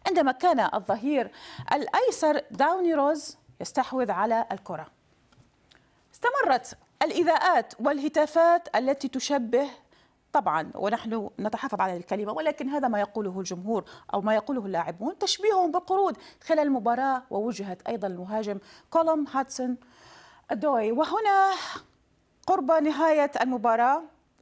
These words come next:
<laughs> انذر اللاعب روز، طبعًا اعذروا، يعني لست خبيرة بكل لاعبي المنتخب الإنجليزي، ولكن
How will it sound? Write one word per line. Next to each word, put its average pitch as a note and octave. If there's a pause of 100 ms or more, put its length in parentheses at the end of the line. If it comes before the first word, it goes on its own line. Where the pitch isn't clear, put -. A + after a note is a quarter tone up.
(520)
<laughs> -
انذر C4+
اللاعب B3+
روز، A#3+
طبعًا A#3
اعذروا، G#3 (100)
يعني F#3+
لست A3 (420)
خبيرة A#3+
بكل A3+
لاعبي G#3
المنتخب G#3
الإنجليزي، G#3
ولكن D#4